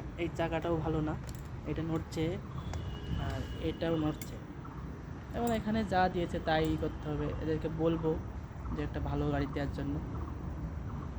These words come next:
তো এখনও সরকার থেকে আমি আবেদন করেছি, এখন কবে দেবে ব্যাটারি গাড়ি ঠিক নেই। আর আমার, আহ, ডকুমেন্টস একটু সমস্যা আছে, তো এইটটি পার্সেন্ট না হলে ওরা যে ব্যাটারি গাড়ি হয় না, ওটা,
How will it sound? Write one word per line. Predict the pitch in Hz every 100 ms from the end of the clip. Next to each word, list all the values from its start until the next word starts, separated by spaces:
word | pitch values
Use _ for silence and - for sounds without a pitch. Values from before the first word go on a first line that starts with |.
| -
তো | -
এখনও | 160 160 160
সরকার | - 160 160 160
থেকে | - 160
আমি | 165 165
আবেদন | 156 156 165
করেছি, | 165 160 151 165
এখন | 170 160
কবে | 147 143 160
দেবে | 160 156
ব্যাটারি | 143 147 147
গাড়ি | 147 143 147 - - - -
ঠিক | 156
নেই। | 156 151 160 - - - -
আর | 139 139
আমার, | 143 147 143 - - - -
আহ, | - 151 143
ডকুমেন্টস | 147 143 165 160
একটু | 160 -
সমস্যা | - 156 170 - 175
আছে, | - 175 170 170 -
তো | 165 - -
এইটটি | 170 165 196
পার্সেন্ট | 185 175 180
না | 170 165
হলে | 165 135 - - - -
ওরা | 151 151 151 147 143 139 -
যে | 151
ব্যাটারি | 147 139 139 147 160
গাড়ি | 165 160
হয় | 156 190
না, | 240 143 - - -
ওটা, | 156 151 151 147 143